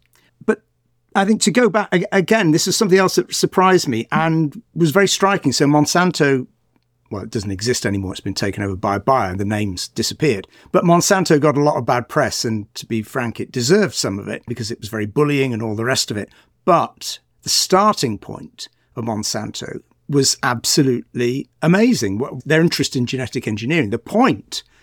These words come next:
they said, was to, their C E O at the time said, "We've got to get out of chemicals," 'cause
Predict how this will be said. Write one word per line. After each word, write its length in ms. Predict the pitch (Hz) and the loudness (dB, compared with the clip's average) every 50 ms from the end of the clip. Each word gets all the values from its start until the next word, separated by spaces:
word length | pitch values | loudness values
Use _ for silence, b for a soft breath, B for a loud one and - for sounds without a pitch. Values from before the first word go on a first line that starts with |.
| _ _ _ | _ _ _
they 180 | - 127 120 113 | 0 0 0 0
said, 420 | - - 117 95 92 110 - - b b b b b b b | 0 -2 -4 -4 -6 -8 -12 -12 b b b b b b b
was 420 | 143 139 143 143 143 139 - - | 0 0 2 2 2 0 0 -2
to, 240 | - - 151 139 135 | 0 0 0 0 0
their 160 | - 123 120 | 0 0 0
C 300 | 117 - - 175 147 135 | 0 2 4 4 4 4
E 40 | 139 | 4
O 100 | 139 131 | 0 -2
at 80 | - - | -2 -4
the 80 | 107 | -8
time 440 | - - - 214 233 185 117 107 117 | -6 -4 -2 0 0 0 0 0 -2
said, 240 | - - 156 139 123 | 0 0 0 0 0
"We've 100 | 160 147 | 0 2
got 120 | 165 165 | 4 4
to 60 | 160 147 | 4 2
get 400 | 120 110 - 175 170 - - 165 | 0 0 0 -2 0 0 0 0
out 240 | 151 151 147 - | 0 0 0 -2
of 80 | 147 - | -4 -4
chemicals," 580 | - 165 165 165 156 - - 98 - - - - | -2 -4 -4 -2 -4 -6 -10 -14 -14 -14 -10 -4
'cause 280 | - 156 135 - B | -2 -2 0 -2 B